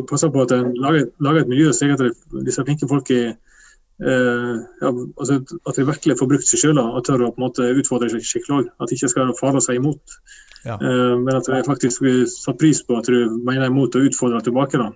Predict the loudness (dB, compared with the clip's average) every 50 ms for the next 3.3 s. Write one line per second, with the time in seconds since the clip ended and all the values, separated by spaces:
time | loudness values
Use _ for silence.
0 | -10 -8 -4 -2 -2 -2 -2 -2 -2 0 0 0 -2 -2 0 0 0 0 -2 -2
1 | -4 -6 -8 -6 -6 -8 -6 -6 -6 -6 -4 -4 -4 -4 -6 -8 -12 _ -20 -20
2 | -20 _ -18 -14 -12 -6 -2 0 0 0 0 0 -2 -2 0 0 -2 0 -2 -2
3 | -2 -2 -2 -4 -6